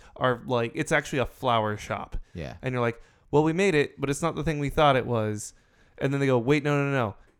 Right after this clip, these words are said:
Speaker 1: It was the whole time." And, <sighs> like, this whole
Speaker 2: The
Speaker 1: concept
Speaker 2: flowers are fireworks,
Speaker 1: Yeah,
Speaker 2: so.
Speaker 1: exactly.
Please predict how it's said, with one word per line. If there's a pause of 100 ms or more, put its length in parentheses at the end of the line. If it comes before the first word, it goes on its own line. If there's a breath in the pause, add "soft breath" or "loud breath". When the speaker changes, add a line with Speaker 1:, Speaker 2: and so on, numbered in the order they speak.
Speaker 1:
It
was
the
whole
time." (320)
And, (160 loud breath)
<sighs>
like,
this
whole
Speaker 2:
The
Speaker 1:
concept
Speaker 2:
flowers
are
fireworks,
Speaker 1:
Yeah,
Speaker 2:
so.
Speaker 1:
exactly.